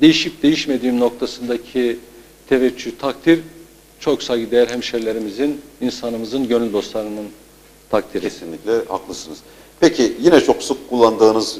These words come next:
Speaker 2: e, bir, bir cümle, "Ulaşılması kolay." E,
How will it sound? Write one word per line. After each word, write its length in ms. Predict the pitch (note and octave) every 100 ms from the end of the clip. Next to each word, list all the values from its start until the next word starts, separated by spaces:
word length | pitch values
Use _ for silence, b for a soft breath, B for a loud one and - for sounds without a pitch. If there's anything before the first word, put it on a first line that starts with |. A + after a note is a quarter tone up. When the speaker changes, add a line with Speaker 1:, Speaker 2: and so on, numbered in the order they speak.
| C2+
Speaker 2:
e, 300 | G#2 G2+ G2 G2+
bir, 240 | F2 A2+
bir 40 | G2+
cümle, 340 | G#2+ A2 C3+
"Ulaşılması 680 | C3 C#3 C3+ A#2 B2 E3 -
kolay." 280 | B2+ A2+ C#2 - - - _ _ _ _ _ _ _ -
E, 340 | G#2+ A2 A2